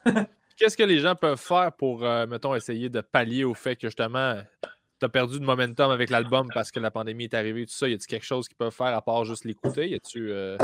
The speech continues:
Speaker 1: Ben, l'écouter, euh, ben, tu sais, c'est plus les spectacles, tu sais, c'est, je pense que c'est, c'est ça le nerf de la guerre, là. Euh, les albums, on, on a lâché le projet sur un bout, là.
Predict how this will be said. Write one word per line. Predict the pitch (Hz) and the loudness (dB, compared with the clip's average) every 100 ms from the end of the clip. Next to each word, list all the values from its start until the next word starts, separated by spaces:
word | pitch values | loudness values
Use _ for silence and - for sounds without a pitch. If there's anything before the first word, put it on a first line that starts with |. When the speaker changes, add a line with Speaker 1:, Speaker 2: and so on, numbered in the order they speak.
| - | 8
Speaker 1:
Ben, | 202 175 147 151 151 | 10 10 8 2 0
l'écouter, | 151 - 180 190 233 | -4 -2 2 4 6
euh, | 170 151 147 143 143 143 | 8 8 8 8 4 4
ben, | 170 | 2
tu | 170 254 | 0 -2
sais, | |
c'est | - 196 | -2 -4
plus | 247 285 247 | 0 0 -2
les | 180 | -8
spectacles, | - 185 - 208 214 - | 2 2 2 0 0 -2
tu | 226 | -8
sais, | 220 170 | -8 -14
c'est, | 156 | -8
je | - | 0
pense | 214 214 | 2 2
que | 180 156 | -4 -6
c'est, | - 156 | -6 -10
c'est | 165 | -10
ça | 156 196 | 0 0
le | 185 | 4
nerf | 185 175 | 2 6
de | |
la | 160 | 4
guerre, | 165 190 220 | 6 4 4
là. | 196 190 175 | 0 0 0
Euh, | 151 147 143 151 | 2 0 -2 -10
les | 151 151 | -6 0
albums, | 160 160 196 190 | 2 8 8 8
on, | 151 143 139 135 135 131 127 127 | 2 -2 -4 -8 -12 -12 -12 -12
on | |
a | 135 | -8
lâché | 139 143 147 | 0 0 0
le | 147 | 0
projet | 147 143 175 | 4 4 0
sur | 151 | -4
un | 143 | -4
bout, | 147 175 | -6 -4
là. | 180 | -2